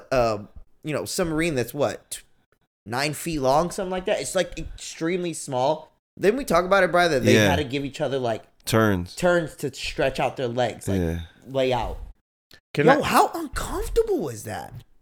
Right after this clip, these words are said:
Speaker 3: Yeah, I, I don't
Speaker 2: Or sit, or sit like fucking rowers with their, in between each other's legs.
Speaker 3: I just don't,
Speaker 2: Yeah.
Speaker 3: I don't think there's things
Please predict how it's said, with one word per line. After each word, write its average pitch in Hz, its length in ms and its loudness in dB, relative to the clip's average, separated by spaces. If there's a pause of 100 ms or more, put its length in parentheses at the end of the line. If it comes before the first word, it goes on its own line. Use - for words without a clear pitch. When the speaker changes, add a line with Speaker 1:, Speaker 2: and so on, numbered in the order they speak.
(140)
Speaker 3:
Yeah, 123 540 0
I, 127 100 0
I - 20 4
don't 147 160 4
Speaker 2:
Or 135 140 10
sit, 147 400 6
or 120 160 6
sit 131 300 4
like 110 180 4
fucking 107 380 0
rowers 113 420 4
with 101 160 -4
their, 95 220 -2
in 107 180 -2
between 104 320 -2
each 98 160 -2
other's 98 300 0
legs. 113 420 -2 (320)
Speaker 3:
I 165 140 6
just 185 200 2
don't, 180 280 4
Speaker 2:
Yeah. 87 180 2
Speaker 3:
I 151 60 8
don't 196 180 4
think 196 280 0
there's 151 220 2
things 165 320 2